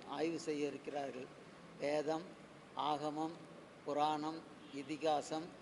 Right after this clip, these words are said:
திருமுறை, சாத்திரம், இந்த, ஆ, துறைகளிலிருந்து ஆங்காங்கே அமர்வுகளும் ஏற்பாடு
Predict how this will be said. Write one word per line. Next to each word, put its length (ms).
திருமுறை, 640
சாத்திரம், 680
இந்த, 560
ஆ, 60
துறைகளிலிருந்து 960
ஆங்காங்கே 520
அமர்வுகளும் 840
ஏற்பாடு 480